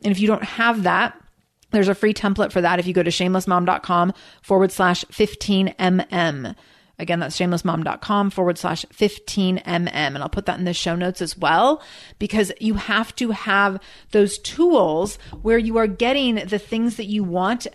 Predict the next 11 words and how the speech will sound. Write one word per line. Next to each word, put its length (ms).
or 80
the 100
things 220
that 100
you 80
need 480
into 320
your 140
brain 320
every 220
day, 420